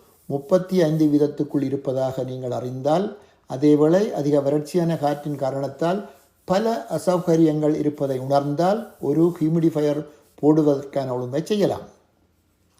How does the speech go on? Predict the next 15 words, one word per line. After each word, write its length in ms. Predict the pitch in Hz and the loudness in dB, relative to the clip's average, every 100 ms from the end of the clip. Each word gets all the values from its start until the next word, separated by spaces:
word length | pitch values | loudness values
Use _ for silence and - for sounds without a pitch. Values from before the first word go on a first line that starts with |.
| _ _ _ _ _ _ | _ _ _ _ _ _
சென்ட்ரல் 680 | - 180 208 214 233 240 240 | 0 2 4 2 2 2 0
ஹியூமிடிஃபையர் 680 | 190 185 185 175 165 160 151 | -2 0 2 2 2 2 2
போடும்போது 840 | 143 131 131 127 127 151 202 - | 2 2 -2 -4 -2 0 -2 -4
அதிகாரம் 600 | 175 143 160 160 160 156 | -4 0 2 2 2 0
அளிக்கப்பட்ட 720 | 139 139 135 - 135 - 190 | -2 -2 -4 -6 -8 -6 -2
ஒரு 260 | 156 151 147 | 0 0 0
தொழில்நுட்ப 840 | 143 151 175 165 151 160 156 165 - | 2 4 4 2 -2 0 0 0 -2
யாழ்-, 420 | 135 135 139 - | -2 0 -2 -6
ஆளரின், 680 | - 135 135 131 127 131 - - | -4 -2 -2 -2 -6 -8 -16 -14
அதாவது 600 | 127 135 135 165 226 - _ _ - | -6 -4 -2 -4 -6 -12 _ _ 0
சர்டிஃபைட் 600 | 156 160 156 147 143 170 | 2 4 2 2 2 2
டெக்னீஷியன் 600 | 165 151 147 127 - - - _ _ _ - | 0 -2 -4 -6 -10 -14 -18 _ _ _ -4
துணையை 500 | 151 160 170 185 196 | 0 2 2 2 2
நாட 280 | 143 143 | 2 4
வேண்டியிருக்கும். 680 | 135 139 143 180 170 135 104 | 4 2 2 0 0 -6 -10